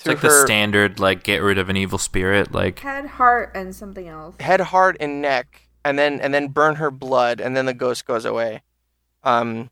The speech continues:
Speaker 1: which is like, "Oh, fire, no fire, no fire for Hutch, pussy."
Speaker 3: And I was like, "Goth girl, come through with the knowledge. Finally, someone doing some actual research."
Speaker 1: Yeah. Um,
Speaker 3: And I also
Speaker 1: and
Speaker 3: wrote, "Rule number zero, don't be alone."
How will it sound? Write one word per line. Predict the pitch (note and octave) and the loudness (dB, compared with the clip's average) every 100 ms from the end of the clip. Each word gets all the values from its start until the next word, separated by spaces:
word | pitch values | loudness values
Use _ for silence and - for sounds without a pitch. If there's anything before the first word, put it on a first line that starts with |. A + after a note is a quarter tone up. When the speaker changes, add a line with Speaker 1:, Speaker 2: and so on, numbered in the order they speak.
| _ | _
Speaker 1:
which | C3+ | -6
is | D3 | -2
like, | C#3 | 2
"Oh, | F#3+ A3+ | 4 2
fire, | - F#3 F#3 D3 D3+ | 2 2 4 2 0
no | C#3+ D3 | -2 0
fire, | E3+ E3+ F3 | 2 2 2
no | E3 E3 | 0 0
fire | F#3+ F#3 | 2 0
for | F3+ | -2
Hutch, | F3+ G3+ - - | 0 0 0 -12
pussy." | - B2+ - | -4 -4 -2
Speaker 3:
And | A3 | -2
I | A3+ | -2
was | A#3 G#3 | -4 -8
like, | E3 - | -10 -8
"Goth | E4+ C#4+ F4 - | 0 2 2 0
girl, | F#4 F#4+ | -6 -6
come | F4 G4 F4+ F#4 | -2 0 0 -4
through | G4 F4+ F#4 | -6 -4 -2
with | F4 - | -4 -6
the | |
knowledge. | D4 D4+ D4+ F4 D#4 D4 - | -8 -2 0 0 -2 -8 -14
Finally, | - D#4+ D#4+ D#4 | -6 -4 -4 -8
someone | D#4+ D4 C#4+ | -12 -12 -12
doing | C#4 C#4+ | -12 -14
some | - - | -16 -12
actual | D4+ D#4 - D4 | -12 -12 -12 -12
research." | C#4 D4 D#4 C#4+ B3+ C4+ - - - - | -10 -12 -12 -14 -14 -18 -20 -20 -20 -10
Speaker 1:
Yeah. | D#3+ D3+ C#3+ B2+ - - _ _ _ | 0 4 4 2 -2 -14 _ _ _
Um, | D3+ D3 D3 D3 D3 D3 - - - | 2 4 4 4 -2 -8 -14 -20 -6
Speaker 3:
And | C4+ | 0
I | B3+ | 4
also | E3+ | 4
Speaker 1:
and | D#3+ C#4 | 6 4
Speaker 3:
wrote, | A3+ | 0
"Rule | A#3 C#4 D#4 | 0 0 2
number | D#4 D4+ | 0 0
zero, | C#4+ C4+ B3 G#3+ | -2 -2 -2 -2
don't | G3+ G#3+ A3+ - | -2 -4 -4 -6
be | C#4 | -6
alone." | C#4 G#3 G#3+ G3+ G3 | -2 2 2 0 -8